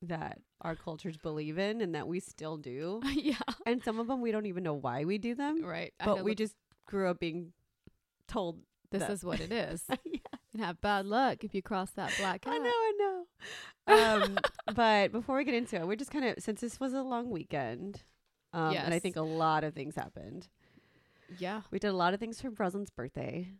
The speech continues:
Speaker 1: She turned nine.
Speaker 2: Woo.
Speaker 1: Shit, I can't believe it.
Speaker 2: Oh my gosh. It was just yesterday.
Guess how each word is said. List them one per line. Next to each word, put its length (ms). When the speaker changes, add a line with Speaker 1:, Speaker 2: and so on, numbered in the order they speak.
Speaker 1:
She 180
turned 340
nine. 500
Speaker 2:
Woo. 360
Speaker 1:
Shit, 340
I 60
can't 220
believe 240
it. 180
Speaker 2:
Oh 120
my 180
gosh. 460
It 20
was 160
just 180
yesterday. 600